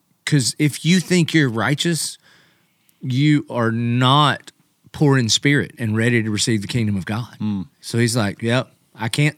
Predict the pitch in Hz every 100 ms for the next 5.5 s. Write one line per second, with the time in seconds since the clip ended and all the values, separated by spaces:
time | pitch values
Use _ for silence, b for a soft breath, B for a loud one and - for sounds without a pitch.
0 | _ - 92 123 98 107 101 98 92 90
1 | 95 87 87 82 - 131 104 - B B
2 | B - 160 170 143 135 117 131 123 127
3 | 110 - 135 131 110 127 107 98 120 127
4 | - 95 107 208 117 113 123 117 117 165
5 | 190 98 80 87